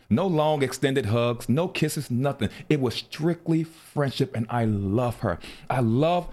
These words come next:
for what she exposed us to. See, we had a cohesive team. We had a, um, I think a, a core group of five guys. Well, a core group of four guys. That, that was, that was Ed, that was Ariel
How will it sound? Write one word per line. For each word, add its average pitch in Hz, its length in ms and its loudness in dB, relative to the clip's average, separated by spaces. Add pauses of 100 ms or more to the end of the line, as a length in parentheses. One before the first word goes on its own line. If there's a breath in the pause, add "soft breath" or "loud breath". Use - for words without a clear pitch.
(160 loud breath)
for 117 120 0
what 131 160 2
she 135 160 0
exposed - 880 -2
us 104 180 0
to. 85 240 -2 (300 loud breath)
See, - 140 2
we 254 140 2
had 240 200 4
a 151 40 -4
cohesive 151 420 -2
team. 95 260 -4 (680 loud breath)
We 185 100 4
had 208 220 2
a, 160 120 0
um, 117 440 2 (200)
I 151 60 0
think - 160 2
a, 127 100 0 (160)
a 139 80 2
core 202 520 0
group 151 260 -2
of 123 140 0
five 143 640 -2
guys. 101 320 0 (120)
Well, - 280 -2 (640 loud breath)
a - 40 0
core 254 200 2
group 214 140 -2
of 151 100 0
four 165 240 0
guys. 107 180 2
That, - 160 -4
that 127 140 2
was, 107 140 -2
that 107 120 0
was 95 180 -2
Ed, 180 380 0 (260 soft breath)
that 104 120 0
was 101 180 -4
Ariel 139 640 0